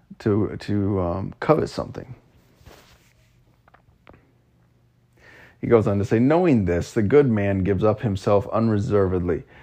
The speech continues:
to the spirit of love." Meaning, we practice love first and foremost and always.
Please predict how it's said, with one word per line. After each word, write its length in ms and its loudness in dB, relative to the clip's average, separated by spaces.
to 120 -6
the 100 -2
spirit 400 0
of 100 -4
love." 320 -4
Meaning, 340 -2
we 240 0
practice 720 -4
love 640 -2
first 760 2
and 180 -4
foremost 720 -4
and 200 -8
always. 680 -2